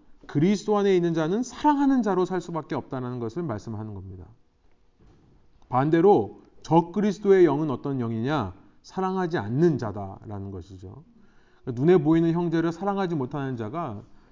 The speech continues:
눈에 보이지, 눈에 보이는 형제를 사랑하지 못하는 자가 눈에 보이지 않는 하나님을 결코 사랑할 수 없다. 왜냐하면 하나님이 사랑이기 때문에 하나님이 사랑이라고 하는 개념을 요한 사-, 사도가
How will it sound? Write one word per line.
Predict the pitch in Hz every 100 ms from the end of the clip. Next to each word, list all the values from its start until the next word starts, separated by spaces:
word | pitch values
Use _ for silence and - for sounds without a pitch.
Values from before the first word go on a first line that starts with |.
| _ _ -
눈에 | 123 160 165
보이지, | 131 143 139 156 -
눈에 | 110 107 156
보이는 | 160 131 139 147
형제를 | 160 156 143
사랑하지 | 139 151 139 131
못하는 | 110 127 117
자가 | 110 113 156
눈에 | 113 135
보이지 | 127 131 127
않는 | 110 117
하나님을 | 135 131 123 160
결코 | 170 127 135 175
사랑할 | 170 180 185
수 | 175 165
없다. | 101 131 101 - _ _ _ _ _ _ _ _ _ - - _ - _ -
왜냐하면 | 131 147 202 277 - - _ - _ -
하나님이 | 190 202 202 185 185 240 294 -
사랑이기 | - - 254 254 208 196
때문에 | 170 156 117 98 110 101 _ _ _ - - -
하나님이 | - 190 220 214 214 208
사랑이라고 | 214 220 226 220 208 196 180
하는 | 180 160
개념을 | 131 135 147 147 107
요한 | 123 143 143 123 -
사-, | - 127
사도가 | - 143 143 123 151 -